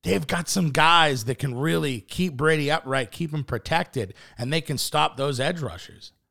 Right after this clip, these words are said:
Now I got it. So I'm giving the Bucs huge edge on the offensive line, but that takes you to defensive line, right? This is another close one because coming out of the gates,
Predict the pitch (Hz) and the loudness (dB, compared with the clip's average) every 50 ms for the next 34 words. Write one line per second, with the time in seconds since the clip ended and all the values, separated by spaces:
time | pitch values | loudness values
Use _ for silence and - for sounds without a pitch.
0 | _ _ _ _ _ _ _ _ _ _ _ _ _ _ _ _ _ - 92 98 | _ _ _ _ _ _ _ _ _ _ _ _ _ _ _ _ _ -20 -12 -8
1 | 101 101 107 113 110 107 117 113 104 - - 117 117 117 98 - - - 120 131 | -6 -4 -2 -2 -2 -2 -2 -2 -2 -2 -2 -2 -2 -4 -6 -10 -8 -4 -2 -2
2 | 127 113 123 151 147 135 135 123 117 104 117 110 110 147 135 110 - - - - | -2 0 4 4 4 4 2 -2 0 -2 -2 2 4 4 4 4 2 -2 -8 -8
3 | - - - _ _ _ _ - - - - - 175 180 170 156 143 113 104 90 | -10 -10 -14 _ _ _ _ -18 -14 -8 0 2 4 6 6 4 4 2 0 -4
4 | 92 90 78 - - - - - _ _ _ _ _ _ _ _ _ - 117 120 | -4 -4 -6 -6 -10 -16 -20 -20 _ _ _ _ _ _ _ _ _ -10 -6 -2
5 | 117 120 123 113 - 127 113 95 98 85 95 117 135 139 127 101 87 - - 113 | 2 2 2 2 2 -2 -4 -4 -6 -6 -4 0 2 2 2 0 -2 -8 -4 -4
6 | 101 95 87 - _ _ _ - - 95 - - - 87 78 82 85 131 160 151 | -4 -4 -4 -6 _ _ _ -10 -8 -8 -6 -6 -6 -8 -8 -6 -4 -2 -2 -2
7 | - - 90 82 - 98 90 90 90 85 82 82 85 90 117 143 160 - _ _ | -2 -4 -6 -6 -8 -10 -8 -8 -8 -10 -10 -10 -8 -6 -6 -6 -6 -8 _ _
8 | _ _ _ _ _ _ _ _ _ _ _ _ _ _ _ - 156 151 156 131 | _ _ _ _ _ _ _ _ _ _ _ _ _ _ _ -4 0 0 2 2
9 | 143 147 135 127 113 - 147 165 202 233 - - - - - - _ _ _ _ | 2 2 2 0 -2 2 2 4 4 4 0 -4 -10 -14 -16 -20 _ _ _ _
10 | _ _ _ _ _ _ _ _ _ - 151 123 - 160 151 143 135 123 107 98 | _ _ _ _ _ _ _ _ _ -6 -4 0 2 4 4 4 4 2 -2 -6
11 | - _ _ _ _ _ _ - - 196 208 220 233 233 226 214 190 180 156 135 | -10 _ _ _ _ _ _ 0 4 4 6 6 6 4 4 2 2 0 0 0
12 | 160 147 127 113 107 - - - - - | 2 2 2 0 -2 -6 -8 -10 -10 -10